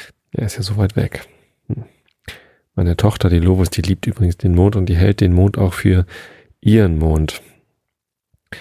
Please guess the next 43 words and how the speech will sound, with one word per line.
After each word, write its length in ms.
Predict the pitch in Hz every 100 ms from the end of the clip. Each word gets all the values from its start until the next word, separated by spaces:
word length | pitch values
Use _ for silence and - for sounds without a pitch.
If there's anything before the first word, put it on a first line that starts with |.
| - _ _ _ -
Das 140 | 90
ist 120 | 87
also 360 | 87 85 90 85
ihr 220 | - 98
Mond 260 | 101 113 123
und, 300 | 90 80 - -
ähm, 300 | 90 85 82 - _ -
sonst 380 | 92 101 - -
besitzt 320 | 98 90 -
niemand 380 | 92 95 82 -
diesen 240 | 87 87
Mond. 260 | 92 117 110
Und 160 | 95 _ - - - _ _
letztens 340 | 110 - 101 95
hatten 180 | 98 90
wir 140 | 92
auch 100 | 90
das 200 | - -
Gespräch, 400 | 85 - 95 90
dass 180 | 98 -
dann 260 | - 117
irgendwie, 340 | 117 87 - 98 _ -
ne? 240 | 107 104
Ach 60 | 101
so, 160 | - 90
stimmt. 300 | - 90 - - - -
Äh, 220 | 87 82 80 - _
vorgestern, 680 | - - 92 85 - 85 90 - _ _ _ _ -
nee, 80 |
gestern 380 | 92 120 - 85
Abend 300 | 98 92 85
sind 140 | 92 -
wir 60 | 90
mit 120 | 90
dem 100 | -
Auto 240 | 95 -
nach 140 | 90 98
Hause 200 | 95 98
gefahren. 360 | 92 98 92
Da 80 | 90
sahen 240 | 95 92
wir 140 | 90 92
auch 180 | 98